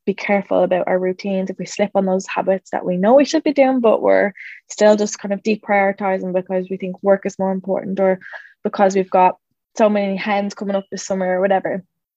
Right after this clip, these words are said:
this is where we need to be honest with ourselves and understand that we have got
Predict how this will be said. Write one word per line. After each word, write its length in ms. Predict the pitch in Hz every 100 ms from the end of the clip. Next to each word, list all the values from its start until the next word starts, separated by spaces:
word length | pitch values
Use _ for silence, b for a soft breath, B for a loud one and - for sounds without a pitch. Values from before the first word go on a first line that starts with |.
| _ - -
this 180 | 220
is 140 | 214 208
where 380 | 202 190 190 190
we 340 | 196 190 185
need 220 | 190 190
to 260 | - 190 185
be 120 | 202
honest 380 | - 196 208 214
with 120 | 202
ourselves 540 | 196 185 190 185 185 190 -
and 100 | 185
understand 600 | 190 190 - 190 196 190
that 140 | -
we 140 | 220 233
have 340 | 220 247 240
got 240 | 220 240